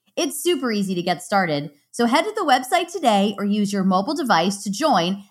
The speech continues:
and use our promo code believe, that's B L E A V,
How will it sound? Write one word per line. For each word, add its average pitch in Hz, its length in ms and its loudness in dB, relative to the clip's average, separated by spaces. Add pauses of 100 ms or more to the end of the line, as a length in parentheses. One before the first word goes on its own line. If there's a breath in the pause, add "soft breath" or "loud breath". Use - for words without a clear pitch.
and 208 140 2
use 208 180 2
our 196 240 2
promo 330 380 0
code 285 300 0
believe, 170 480 -4 (340)
that's 165 420 0
B 294 300 2
L 220 540 2
E 262 280 0
A 294 220 2
V, 170 440 0